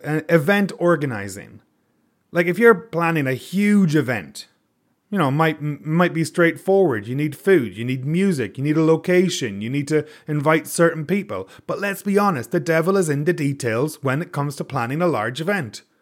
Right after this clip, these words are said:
If you're organizing a wedding, there are so many details that need to be done, that need to be arranged. Where, where's everyone gonna sit? Who's gonna sit beside who?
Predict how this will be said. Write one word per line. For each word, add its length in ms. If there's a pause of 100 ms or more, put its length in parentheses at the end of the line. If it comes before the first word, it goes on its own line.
(1080)
If 100
you're 280
organizing 580
a 80
wedding, 580 (380)
there 260
are 60
so 460
many 280
details 680 (140)
that 180
need 380 (100)
to 100
be 380 (840)
done, 380
that 140
need 160
to 40
be 120
arranged. 680 (1120)
Where, 500
where's 280
everyone 360
gonna 180
sit? 360
Who's 260
gonna 200
sit 340
beside 480
who? 320